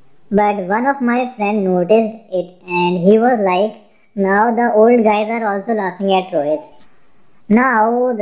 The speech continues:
Rohit was literally mad. He walked to other group, you know, that of oldies, and said, "What's the matter, old man? Haven't you ever done anything wild in your life?" The old man was in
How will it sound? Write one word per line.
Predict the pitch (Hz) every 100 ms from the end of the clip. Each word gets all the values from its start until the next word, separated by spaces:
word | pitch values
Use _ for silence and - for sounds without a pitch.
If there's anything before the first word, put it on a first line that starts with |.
| 190
Rohit | 214 254 214 202
was | 220 190 175
literally | 180 185 208 165 147
mad. | 143 131 - _ _ _ _ -
He | 226 233 196
walked | 214 226 233
to | 247 214
other | 190 214 190
group, | 180 175 - _ -
you | 165
know, | 180 208 - 170
that | 160 165
of | 165 156
oldies, | 147 151 156 233 - - _ _ _ _ - 196
and | 202 202 -
said, | 220 170 156 - _ _ - - - - - - - - 175
"What's | 208 269 -
the | 262 220
matter, | 202 214 240 214
old | 185 170
man? | 165 165 190 208 - _ _ -
Haven't | 190 220 233 254
you | - 196 196
ever | 214 240 214
done | 214 214 190
anything | 196 208 214 202 165
wild | 165 170 185
in | 190 196
your | 196
life?" | 185 214 - - -
The | 196 196 208
old | 247 262 233
man | 220 226 226 208 185
was | 196 196
in | 220